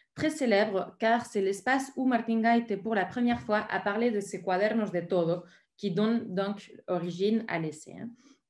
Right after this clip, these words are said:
Donc, ces textes, contrairement aux autres que nous avons, euh, vus, n'apparaît pas dans, dans ces cuadernos, mais il est très riche pour notre étude à plusieurs égards. Et donc, je lis maintenant.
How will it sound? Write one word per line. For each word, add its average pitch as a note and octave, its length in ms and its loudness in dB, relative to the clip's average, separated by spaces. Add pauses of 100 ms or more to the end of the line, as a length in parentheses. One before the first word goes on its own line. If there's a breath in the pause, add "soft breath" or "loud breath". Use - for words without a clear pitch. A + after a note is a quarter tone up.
(1400 soft breath)
Donc, F#3 240 -6 (240)
ces B3 300 0
textes, C#4+ 360 0
contrairement B3+ 640 2
aux G3+ 120 2
autres G#3 180 0
que G3+ 80 -6
nous F3+ 220 2
avons, F3 480 0
euh, D#3 400 -2
vus, C4+ 340 2 (140 loud breath)
n'apparaît G3 480 0
pas C#4 120 4
dans, F#3 360 2
dans E3+ 180 -2
ces F3+ 180 -6
cuadernos, A3+ 680 2 (400 loud breath)
mais C4 360 4
il G3 120 0
est F#3 120 4
très A#3+ 240 0
riche A#3 280 0
pour G#3 140 0
notre F3+ 220 -2
étude G#3+ 560 -4
à A3 100 2
plusieurs F#3+ 420 -2
égards. E3 400 -8 (1400)
Et - 340 -8
donc, - 300 -12 (220)
je F3 180 -2
lis G#3+ 180 4
maintenant. F3 600 0